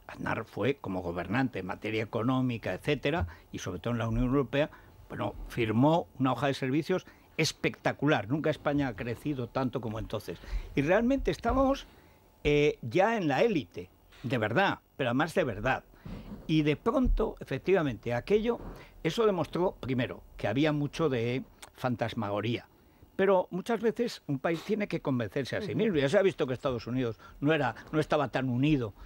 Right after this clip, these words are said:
Speaker 1: como pareció entonces, que fue más un acto típico patriotismo americano y tal. Pero en España entonces, después del aturdimiento del dolor,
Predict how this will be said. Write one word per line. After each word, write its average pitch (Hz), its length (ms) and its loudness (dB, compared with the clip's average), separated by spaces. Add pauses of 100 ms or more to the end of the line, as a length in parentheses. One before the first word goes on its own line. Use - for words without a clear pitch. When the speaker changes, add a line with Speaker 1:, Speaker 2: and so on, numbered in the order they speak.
(140)
Speaker 1:
como 127 260 0
pareció 110 400 -2
entonces, 104 600 -4 (280)
que 107 120 0
fue 151 200 2
más 147 320 2
un 135 120 4
acto 147 380 2
típico 139 480 -2
patriotismo 123 680 -2
americano 123 480 0
y 113 40 -4
tal. 110 200 -4 (360)
Pero 147 380 2
en 135 180 0
España 202 380 -2
entonces, 214 480 -2 (100)
después 180 340 -4
del 202 140 2
aturdimiento 180 640 -4
del 180 200 0
dolor, 190 280 2